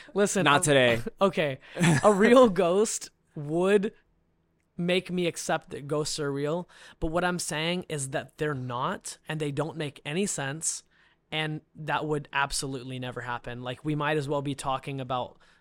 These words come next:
Speaker 1: leprechauns in the garden. You know what I'm saying? Like,
Speaker 2: Mm-hmm.
Speaker 1: Like, what we're talking about is as ridiculous as if you said SpongeBob was real. Like, what if SpongeBob was real and came up to you?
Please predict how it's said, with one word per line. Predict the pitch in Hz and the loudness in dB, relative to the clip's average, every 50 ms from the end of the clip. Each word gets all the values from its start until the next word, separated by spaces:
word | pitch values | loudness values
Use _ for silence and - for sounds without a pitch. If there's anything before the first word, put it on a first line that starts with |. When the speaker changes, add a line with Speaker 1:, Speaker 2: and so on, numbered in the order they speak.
| _ - | _ -6
Speaker 1:
leprechauns | 143 143 135 - 143 - - 139 131 131 131 117 123 | -6 -4 -4 -4 -8 -8 -6 -6 -6 -6 -6 -8 -10
in | 123 120 | -10 -10
the | 117 | -8
garden. | 113 120 117 117 113 110 107 110 113 123 135 | -6 -6 -6 -6 -6 -8 -12 -14 -16 -16 -12
You | 135 135 | -10 -8
know | 135 | -8
what | 131 131 | -6 -8
I'm | 127 123 | -8 -8
saying? | - 139 135 135 135 | -6 -6 -6 -6 -6
Like, | 131 123 120 - - _ _ _ _ _ _ - 117 | -6 -6 -8 -10 -12 _ _ _ _ _ _ -12 -10
Speaker 2:
Mm-hmm. | 117 110 104 98 95 104 156 | -8 -8 -8 -8 -10 -4 -4
Speaker 1:
Like, | 160 156 147 165 | -2 -2 -2 -2
what | 160 175 175 180 | 0 0 2 2
we're | 196 180 | 0 -2
talking | - - 147 156 160 - 190 185 | -2 -2 -2 -2 -2 -2 -4 -4
about | 185 175 180 180 185 - - | -2 0 0 0 0 0 -2
is | 165 143 143 | -4 -4 -2
as | 156 147 135 127 | -2 -4 -4 -4
ridiculous | 143 147 139 131 143 143 143 - 165 160 156 160 156 147 - - | -4 -6 -4 -4 -6 -6 -6 -4 -4 -4 -2 -2 -4 -4 -6 -6
as | 139 135 131 139 | -6 -6 -4 -4
if | 139 - - 139 | -6 -6 -6 -8
you | 139 131 | -8 -6
said | - - 139 127 123 - | -6 -6 -6 -8 -8 -8
SpongeBob | - - - 131 127 131 123 117 117 123 113 113 110 110 | -12 -10 -8 -8 -8 -8 -10 -8 -8 -8 -8 -8 -10 -8
was | 117 120 113 117 120 | -8 -10 -8 -8 -10
real. | 120 117 110 - - - - | -12 -12 -12 -14 -16 -16 -14
Like, | - 120 123 123 - | -10 -10 -10 -10 -8
what | 135 143 139 | -6 -6 -4
if | 139 - | -4 -6
SpongeBob | - - - 131 131 135 123 120 131 117 117 117 | -8 -8 -8 -6 -6 -6 -6 -6 -6 -6 -6 -6
was | 117 123 117 113 | -8 -10 -10 -10
real | 120 123 120 117 113 117 | -10 -8 -8 -8 -8 -10
and | 117 113 | -12 -12
came | - 123 120 117 | -12 -10 -10 -10
up | 113 113 - - | -10 -12 -14 -14
to | - - | -14 -14
you? | - | -14